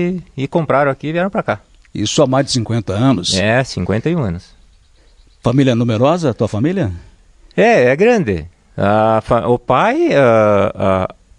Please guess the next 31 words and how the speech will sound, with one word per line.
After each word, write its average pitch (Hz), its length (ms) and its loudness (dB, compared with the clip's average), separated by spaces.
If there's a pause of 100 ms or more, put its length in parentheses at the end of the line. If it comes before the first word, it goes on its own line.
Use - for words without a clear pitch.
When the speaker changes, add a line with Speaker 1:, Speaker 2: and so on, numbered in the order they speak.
(400)
Speaker 1:
a 110 40 -2
família 139 360 2
da 143 180 0
mãe, 170 340 2
eles 214 280 2
eram 160 320 2
em, 175 560 0 (160)
em 131 320 -2
dezoito. 127 580 0 (380)
E 95 140 -4
a 104 80 -2
família 117 480 0
do 117 180 0
pai, 160 680 0 (240)
Speaker 2:
Uhum. 90 380 -14 (240)
Speaker 1:
agora 107 260 0
não 135 140 0
é 139 60 2
bem 147 180 0
certo, 117 300 0
eu 107 40 2
acho 107 80 -6
que - 80 -4
é 110 60 0
doze, 104 380 0
eu 85 80 2
acho. - 280 -8 (440)
Speaker 2:
E 120 80 0
você, 117 280 0
quantos 123 240 -2
irmãos? 101 480 -2